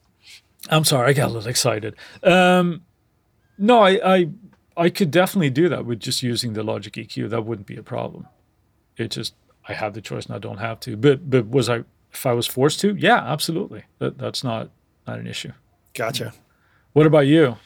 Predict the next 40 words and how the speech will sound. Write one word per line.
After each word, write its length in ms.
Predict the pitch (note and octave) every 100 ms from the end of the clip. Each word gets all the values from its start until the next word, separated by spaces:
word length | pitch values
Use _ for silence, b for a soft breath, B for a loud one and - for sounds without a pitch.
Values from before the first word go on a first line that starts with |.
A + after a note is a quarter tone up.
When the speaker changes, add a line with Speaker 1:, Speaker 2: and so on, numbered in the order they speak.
| b -
Speaker 2:
Well, 340 | G3 F#3+ F3+ -
uh, 200 | - F#3+ F3+ D3+ D3+
there 160 | F#3+
are 100 | F#3
points 420 | E3+ - G#3+ G#3+ -
where 220 | F3+ D#3+
I 80 | D3+
use 460 | D#3 D#3 D#3+ D#3
the 300 | - D3 C#3 D3+
emulation 760 | D3+ C#3 C#3 C3 C#3+ C3+ C3 -
E 140 | C#3
Qs, 460 | B2+ B2+ A#2+ - - _ _ _ _ -
Speaker 1:
Mm-hmm. 360 | D3 C#3+ C#3+ D3
Speaker 2:
and 100 | D3
then 100 | D3
there 140 | D3
are 120 | C#3
points 360 | C3 D3 C#3 B2+
where 120 | C#3+
I 40 | B2
use 240 | B2 A#2
the 80 | C#3
digital 360 | C#3 E3 C3+
E 80 | A#2
Qs. 480 | G#2+ G#2+ - - - _ _ b b
Speaker 1:
Yeah. 240 | B2+ A#2+ A2+
Speaker 2:
And 280 | C3+ B2+ B2+
they 80 | C#3
each 260 | D#3+ D3+
have 220 | E3 D3
their 120 | C3+ B2+
uses. 520 | B2+ C3+ - A#2 G#2+
So 400 | - C#3+ C3+ C3
generally 600 | C3 - F#3+ A3+ G3+ E3+
speaking, 600 | - - D3+ - A#2+ B2+ - _ _ _ _ -
I 200 | D3+ G#3+
will 180 | F3+ C#3+
track 640 | - - E3+ F3 C3+ -
more 380 | C#3+ D#3 E3+ D3
often 540 | C#3 C#3+ - B2 A#2+